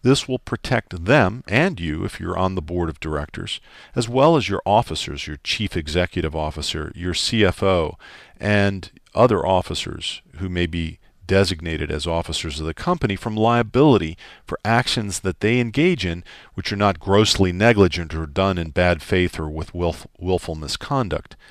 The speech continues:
So if there is negligence, there may be protection under these directors' and officers' insurance policies, and they're important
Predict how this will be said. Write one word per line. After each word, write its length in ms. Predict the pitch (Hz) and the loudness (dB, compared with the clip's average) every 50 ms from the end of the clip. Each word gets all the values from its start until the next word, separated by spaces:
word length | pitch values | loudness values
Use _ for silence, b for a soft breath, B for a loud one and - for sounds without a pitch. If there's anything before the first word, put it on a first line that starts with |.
| B B B B B | B B B B B
So 240 | - - 117 110 - - _ _ - | 0 2 2 2 2 -2 _ _ -2
if 160 | 117 123 - | -2 0 2
there 180 | - 110 107 | 4 4 4
is 220 | 80 127 113 87 98 | 4 4 2 2 2
negligence, 680 | 95 104 110 104 98 98 87 78 92 85 85 - - - B B B B B | 4 4 4 4 4 0 0 0 -4 -6 -6 -6 -8 -8 B B B B B
there 140 | - 101 101 | -2 -2 0
may 180 | 101 101 107 | 2 2 2
be 200 | 95 87 92 87 | 2 2 -2 -2
protection 680 | - - - 95 - - 127 123 - - 92 82 80 - | -4 -4 -8 -6 -4 0 0 0 0 -2 -6 -8 -8 -10
under 200 | - 90 90 87 | -8 -6 -4 -4
these 200 | 85 82 80 76 | -4 -4 -6 -6
directors' 600 | - - 87 82 85 87 90 - - 82 78 73 | -6 -6 -4 -2 -2 -2 -2 -2 -6 -6 -6 -6
and 100 | 85 80 | -6 -6
officers' 540 | 80 80 82 - - 80 - - 80 76 80 | -4 -4 -4 -6 -6 -10 -8 -8 -10 -10 -10
insurance 460 | 78 76 - - 110 110 101 87 - | -12 -10 -10 -8 -6 -6 -6 -6 -8
policies, 600 | - - - 76 73 73 - - - - 85 80 - | -8 -6 -4 -4 -4 -4 -6 -8 -10 -12 -10 -12 -12
and 160 | - 92 90 | -10 -6 -2
they're 200 | 95 92 95 - | 0 0 0 0
important 680 | - 104 98 - - - 190 170 - 76 78 73 - | -2 -6 -10 -10 -8 -2 -2 -2 -2 -2 -6 -16 -18